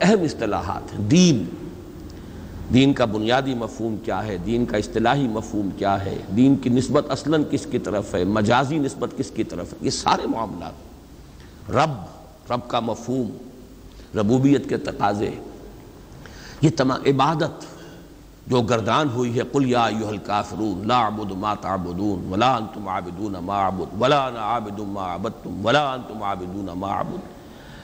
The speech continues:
اب آپ دیکھیے کہ وہ بنیادی اصطلاح ہے اور اس کو کس طریقے سے تکرار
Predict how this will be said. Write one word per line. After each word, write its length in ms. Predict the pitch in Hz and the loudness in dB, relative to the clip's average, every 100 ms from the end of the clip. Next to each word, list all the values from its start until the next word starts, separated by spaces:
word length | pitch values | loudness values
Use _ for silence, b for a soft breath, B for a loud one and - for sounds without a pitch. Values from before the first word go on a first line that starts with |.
| - | -4
اب 140 | 87 | 0
آپ 180 | 90 78 | 0 0
دیکھیے 320 | 110 - 110 | -4 0 0
کہ 180 | - 98 | 2 0
وہ 140 | 98 | 0
بنیادی 520 | 95 107 101 120 117 | 0 2 4 2 0
اصطلاح 380 | 113 - 104 107 92 | -6 -8 -8 -8 -8
ہے 60 | 101 - - - B B B | -14 -16 -20 -20 B B B
اور 140 | - 110 | -2 0
اس 120 | 123 | 2
کو 120 | 120 | -2
کس 200 | 117 160 | 0 -2
طریقے 400 | - 113 113 107 | 0 0 0 -2
سے 180 | 98 98 | -4 -4
تکرار 400 | - 120 117 131 | -4 0 2 2